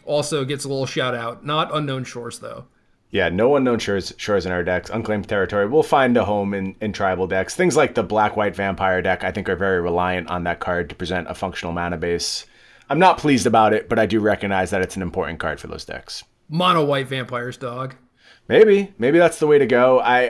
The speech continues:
Speaker 2: I, like I said, I am much higher on vampires. Some people showed me some cards. We had some new cards spoiled to the point where I, I now wanna spend some time exploring them, where I was just like,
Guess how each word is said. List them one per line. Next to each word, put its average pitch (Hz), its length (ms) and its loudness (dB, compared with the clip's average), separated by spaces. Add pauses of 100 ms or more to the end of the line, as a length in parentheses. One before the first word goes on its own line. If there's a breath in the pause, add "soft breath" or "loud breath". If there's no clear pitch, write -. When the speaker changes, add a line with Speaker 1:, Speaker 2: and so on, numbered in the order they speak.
Speaker 2:
I, 135 160 4
like 165 200 4
I 196 40 4
said, - 220 6
I 127 320 6 (180)
am 127 140 2
much 160 240 4
higher 147 360 6
on 123 260 2
vampires. 113 580 2
Some 107 420 -6
people 113 500 0
showed 190 300 2
me 165 80 4
some - 180 -2
cards. 147 400 6
We 127 120 0
had 131 120 6
some 107 120 0
new 123 100 2
cards 117 300 0
spoiled 123 640 4
to 147 60 -6
the 135 80 0
point 151 240 4
where 139 180 6
I, 127 220 4
I - 20 2
now 120 300 4
wanna 110 200 2
spend 101 300 -4
some 98 140 -6
time 92 260 -2
exploring 98 640 -2
them, 90 180 -2
where 92 140 0
I 95 100 4
was 92 140 -2
just - 240 -6
like, 90 360 -4